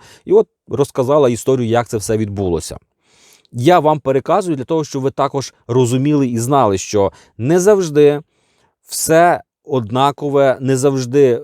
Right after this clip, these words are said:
все перевіряють і не завжди є так, як написано в законі, деколи є так, як хочуть прикордонники на кордоні. Також вона розповідала, що в їхньому автобусі, яким вони їхали, не перевіряли речі, які вони мали. Тобто вони там мали рюкзачок,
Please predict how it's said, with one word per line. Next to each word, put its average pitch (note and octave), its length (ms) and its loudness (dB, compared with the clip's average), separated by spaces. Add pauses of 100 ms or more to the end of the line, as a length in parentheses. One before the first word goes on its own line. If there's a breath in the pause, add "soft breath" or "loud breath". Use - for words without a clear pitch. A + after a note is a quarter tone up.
все - 360 -2
перевіряють A#2 920 0
і A#2+ 340 -4
не B2 160 -4
завжди A#2+ 400 -2
є B2+ 160 0
так, C3+ 340 -2
як A#2 180 -2
написано A#2 520 -4
в G#2+ 100 -6
законі, A2 600 0 (260 soft breath)
деколи A2+ 420 -2
є A2 140 0
так, C#3+ 320 0 (120)
як A2 200 -6
хочуть A#2+ 380 -6
прикордонники G#2 800 -2
на G#2 120 -6
кордоні. A#2 520 -2 (220 soft breath)
Також F3+ 260 0
вона E3 140 2
розповідала, E3 380 2
що D3 160 -2
в C3 80 -6
їхньому C3 580 -6
автобусі, A2+ 580 -2
яким A#2 280 -4
вони G#2 220 -4
їхали, C3 640 -2
не D3 300 -2
перевіряли C#3 840 2
речі, D3 540 -2
які G2 220 -8
вони G#2+ 200 -2
мали. F#2+ 320 0
Тобто G2 280 -8
вони G#2+ 180 -6
там - 160 -4
мали G2 320 0
рюкзачок, B2+ 640 0